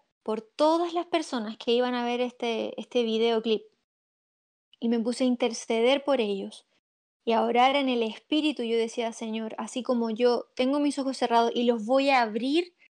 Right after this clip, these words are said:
yo oro para que tus hijos y las personas que vean este video puedan abrir sus ojos a ver lo que tú estás diciendo, lo que, la verdad, que te vean a ti".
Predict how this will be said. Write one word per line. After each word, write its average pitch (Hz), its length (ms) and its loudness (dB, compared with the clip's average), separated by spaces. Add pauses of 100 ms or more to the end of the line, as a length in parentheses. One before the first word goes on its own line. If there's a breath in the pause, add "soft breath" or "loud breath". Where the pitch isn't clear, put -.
(180)
yo 233 180 2
oro 262 200 2
para 233 240 0
que 220 140 -4
tus 214 320 -12
hijos 302 300 -2
y 233 40 -4
las 226 140 -6
personas 320 560 -6
que 294 120 -4
vean 277 180 -2
este 277 220 -6
video 240 400 -2
puedan 262 380 0
abrir 226 500 -6 (120)
sus - 340 -6
ojos 247 400 -6 (340 soft breath)
a 220 160 0
ver 277 480 2
lo 240 160 -2
que 226 120 2
tú 294 280 -2
estás 320 320 -2
diciendo, 214 440 -6
lo 208 180 -4
que, 220 280 -4
la 226 160 2
verdad, 226 460 2 (120)
que 226 120 -6
te 226 120 0
vean 240 240 2
a 226 100 -2
ti". 214 200 -8